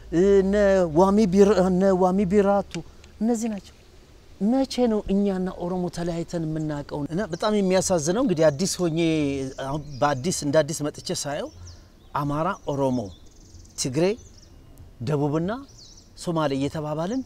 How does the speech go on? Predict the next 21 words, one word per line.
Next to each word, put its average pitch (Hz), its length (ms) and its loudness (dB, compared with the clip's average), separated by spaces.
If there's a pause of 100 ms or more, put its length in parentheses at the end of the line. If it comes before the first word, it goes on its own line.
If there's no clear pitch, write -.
(260)
እርስ 151 160 -6
በርስ 180 240 -4
መጠፋፋት 165 680 -4
ደረጃ 170 300 0
ላይ 156 140 0
መድረሳችን 180 540 -4 (320)
በጣም 349 260 2
አሳዝኖኛል። 147 680 0 (260)
አሳፋሪዎች 285 680 4
ነን፣ 127 180 -2 (340)
በእውነት 226 320 4
አሳፋሪዎች 196 640 2
ነን። 113 180 -6 (500)
እንዲህ 208 200 4
ነን 294 160 6
እንደ 349 160 2
እኛ 202 200 2
ኢትዮጵያውያን? 135 600 0 (640)
እኛ 185 160 -2
ኢትዮጵያውያን 202 580 4
እኮ 214 120 -6